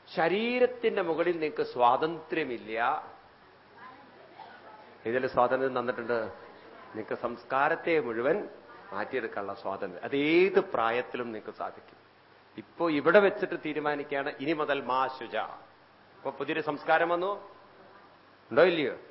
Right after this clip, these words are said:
അപ്പൊ സംസ്കാരത്തെ മാറ്റാനുള്ള സ്വാതന്ത്ര്യമുണ്ട്. എന്നാ നിങ്ങൾ പറയാം, "ഞാൻ പതിനാറ് വയസ്സിലേക്ക് തിരിച്ചു പോവുകയാണെന്ന്." പറ്റുമോ? പക്ഷെ ഇപ്പൊ പറ്റുമായിരിക്കാം. എന്നാലും ഒരു, ഒരു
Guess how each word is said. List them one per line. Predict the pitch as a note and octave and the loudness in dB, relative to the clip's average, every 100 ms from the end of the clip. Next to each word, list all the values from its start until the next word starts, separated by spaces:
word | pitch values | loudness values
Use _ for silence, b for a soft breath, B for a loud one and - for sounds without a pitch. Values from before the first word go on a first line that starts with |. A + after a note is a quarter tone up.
| - - - - - - | -20 -20 -20 -20 -20 -8
അപ്പൊ | - | -4
സംസ്കാരത്തെ | D3+ E3+ C#3+ G#3 G#3+ A3 A#3 A3+ | 0 0 0 4 6 6 2 2
മാറ്റാനുള്ള | G3+ G#3 G#3 G#3 | 2 2 2 2
സ്വാതന്ത്ര്യമുണ്ട്. | F#3 F3 F3 E3+ C#3+ A2+ - | 2 2 0 -4 -4 -6 -8
എന്നാ | B2+ E3+ | -2 0
നിങ്ങൾ | E3+ F3 | 0 0
പറയാം, | D#3+ D#3 C#3+ | 0 0 -2
"ഞാൻ | C#3 | -2
പതിനാറ് | C#3 C#3+ E3 E3+ | 0 2 2 2
വയസ്സിലേക്ക് | D3 C#3 D3+ C#3+ | 2 0 -4 -2
തിരിച്ചു | C3+ C3 E3 | -4 2 4
പോവുകയാണെന്ന്." | C#3 A#2 F#2 E2 - - - - - - - - - - - - - - - - - - - - - C#3 | 6 4 2 -4 -12 -16 -20 -20 -20 -20 -20 -20 -20 -20 -20 -20 -20 -20 -20 -20 -20 -20 -20 -20 -10 -2
പറ്റുമോ? | D#3+ F#3 A2 - - - - - - - - - - - - - - - - - - - | 4 4 2 -4 -18 -20 -20 -20 -20 -20 -20 -20 -20 -20 -20 -20 -20 -20 -20 -20 -20 -12
പക്ഷെ | G2+ - D#3+ | -12 -4 -4
ഇപ്പൊ | - | -2
പറ്റുമായിരിക്കാം. | D#3 D3+ B2+ A2+ G#2+ A#2 C#3+ F#2 - - - - - - - - - - - - - - - E4 E4 - - - - - - - - - C3+ | -2 0 0 -2 -2 -6 -6 -10 -18 -20 -20 -20 -20 -20 -20 -20 -20 -20 -20 -20 -20 -20 -20 -20 -20 -20 -20 -20 -20 -20 -20 -20 -20 -16 0
എന്നാലും | E3+ G3 G3 | 2 2 2
ഒരു, | D#3+ - | 0 -2
ഒരു | D3 C#3+ G3+ | -4 -4 -6